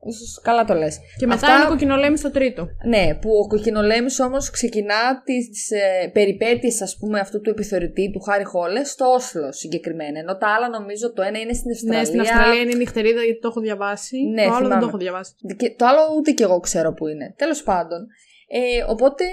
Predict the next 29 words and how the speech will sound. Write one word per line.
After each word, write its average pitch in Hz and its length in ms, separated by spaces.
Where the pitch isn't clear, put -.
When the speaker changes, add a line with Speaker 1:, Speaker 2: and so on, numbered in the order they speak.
Speaker 1:
από 240 180
τότε 240 240
που 302 120
μου 277 160
το 240 80
είχανε 262 320
πάρει 220 760
στα 190 160
γενέθλιά 180 720
μου 156 340
για 180 140
να 175 80
το 170 100
διαβάσω, 165 560
έχει, 175 360
βέβαια 185 220
αυτό 220 180
έχει, 214 220
όντως 202 260
έχει 180 180
Speaker 2:
Και 220 60
Speaker 1:
αρκετά 214 140
Speaker 2:
εμένα 302 220
Speaker 1:
χρόνια. 349 160
Speaker 2:
μου 226 60
το 214 80
είχανε 196 340
πάρει 196 340
το, 196 120